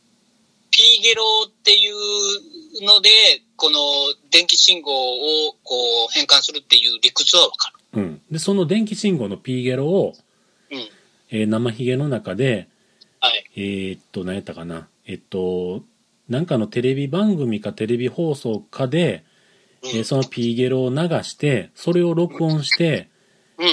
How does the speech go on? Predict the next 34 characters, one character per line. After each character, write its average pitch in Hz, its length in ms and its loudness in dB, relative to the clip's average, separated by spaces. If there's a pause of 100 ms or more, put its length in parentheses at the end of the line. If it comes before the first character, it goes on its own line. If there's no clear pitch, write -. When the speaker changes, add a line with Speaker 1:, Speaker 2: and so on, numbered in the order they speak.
(100)
Speaker 2:
え 107 480 0
ー - 20 -20
っ - 40 -20
と、 101 260 -2
コ 110 180 -4
ン 107 80 0
ピ 120 100 2
ュ 110 40 0
ー - 20 -4
タ 101 80 -4
ー - 40 -4
に 90 100 -8
か 90 180 -10
け 104 140 -4
て、 135 280 -2
プ - 180 -6
ロ 110 100 0
グ 110 140 -2
ラ 95 100 -6
ム 113 180 -2
を 135 40 0
ロ 117 180 4
ー 101 40 -2
ド 90 140 -6
す - 160 -10
る 95 160 -2
と - 140 -12
い 95 80 -4
う 98 140 -4
番 87 280 -8
組 87 240 -10
が 117 140 -2
あ 95 60 -2
っ - 80 -10